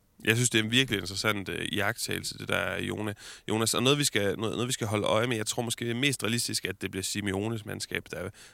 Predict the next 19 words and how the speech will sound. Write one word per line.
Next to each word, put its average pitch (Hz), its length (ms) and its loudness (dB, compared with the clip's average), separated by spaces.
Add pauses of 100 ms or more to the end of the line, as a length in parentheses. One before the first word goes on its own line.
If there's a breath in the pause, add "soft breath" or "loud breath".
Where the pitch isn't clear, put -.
der 98 80 -6
vælger 101 260 2
at 92 100 -2
gå 98 140 2
den, 101 320 2
øh, 90 80 -4
vej, 90 180 2
hvis 101 160 0
det, 95 280 -2
hvis - 180 -2
det 117 100 0
nu 120 100 2
sker. 117 240 0 (260 loud breath)
Men, 113 240 4
øh, 117 60 2
tilbage 139 340 4
til 143 160 0
kampen, 127 420 -2
hvor 107 260 4